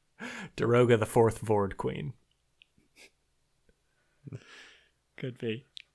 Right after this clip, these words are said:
Speaker 2: Could be.
Speaker 1: I'm surprised you brought that up, Luke. I was gonna let it go, but
Speaker 2: Yeah. I think I'm, I'm still, I'm s-, I think it's still, I think it's still a possibility.
Speaker 1: Yeah, it's possible.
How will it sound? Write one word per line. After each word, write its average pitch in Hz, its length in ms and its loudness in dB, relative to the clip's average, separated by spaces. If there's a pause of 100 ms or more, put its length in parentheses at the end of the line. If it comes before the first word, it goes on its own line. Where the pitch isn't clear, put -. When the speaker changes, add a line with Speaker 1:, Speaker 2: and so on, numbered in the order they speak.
Speaker 2:
Could 139 160 -12
be. 120 260 -14 (240)
Speaker 1:
I'm 170 80 -10
surprised 160 360 2
you 120 60 -6
brought 110 220 2
that 104 140 -6
up, 95 180 -6
Luke. 98 220 -6
I 131 60 -2
was 131 120 0
gonna 107 180 -2
let 101 140 -4
it 98 100 -8
go, 107 280 -4
but - 200 -10 (1120)
Speaker 2:
Yeah. 117 200 -14 (680)
I 156 120 -10
think 214 200 -8
I'm, 208 180 -8
I'm 160 140 -4
still, 214 300 -8
I'm 185 180 -6
s-, - 180 -10 (160)
I 165 60 -8
think 214 180 -8
it's 190 140 -10
still, 170 260 -8 (240)
I 156 40 -12
think 180 280 -12
it's 175 100 -14
still - 120 -14
a 170 60 -10
possibility. 156 580 -10 (100)
Speaker 1:
Yeah, 113 180 -10
it's 139 120 -16
possible. - 540 -12